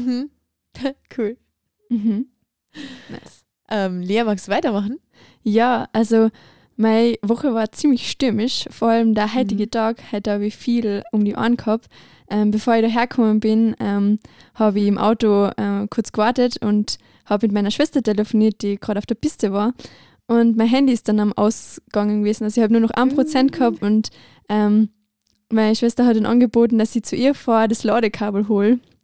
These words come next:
Speaker 1: Mhm.
Speaker 2: Ähm, und ich hab nicht genau gewusst, wo die, ähm, Tollstation von dieser Gondelbahn <laughs> ist. Ich hab so Angst gehabt, dass ich, weil ich schon, ähm, so spät dran war, dass
Speaker 1: Mhm.
Speaker 2: ich, ähm, eben zu spät daherkomme.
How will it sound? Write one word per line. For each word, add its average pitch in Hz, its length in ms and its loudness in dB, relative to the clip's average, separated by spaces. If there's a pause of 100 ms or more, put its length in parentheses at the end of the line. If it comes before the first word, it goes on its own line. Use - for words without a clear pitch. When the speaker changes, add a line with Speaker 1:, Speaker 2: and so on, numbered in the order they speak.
(160)
Speaker 1:
Mhm. 220 60 -2
Speaker 2:
Ähm, 208 340 2
und 226 160 4
ich 240 80 4
hab 233 280 0
nicht 233 220 2
genau 233 220 0
gewusst, 262 340 0
wo 247 360 4
die, 226 440 0 (360)
ähm, 220 500 2
Tollstation 226 640 0
von 220 140 -4
dieser 202 360 -4
Gondelbahn 214 460 0
<laughs> - 220 -6
ist. - 260 -10 (180)
Ich 262 480 0
hab 240 80 0
so 233 140 -2
Angst 269 260 2
gehabt, 233 220 0
dass 233 140 0
ich, 220 220 0 (360)
weil 233 160 4
ich 247 80 2
schon, 226 480 4
ähm, 214 460 2 (580)
so - 180 -2
spät 233 280 0
dran 247 260 2
war, 214 260 2
dass 226 200 0
Speaker 1:
Mhm. 233 80 0
Speaker 2:
ich, 214 200 0
ähm, 208 360 0
eben 208 420 0
zu - 140 -4
spät - 300 -2
daherkomme. 233 520 0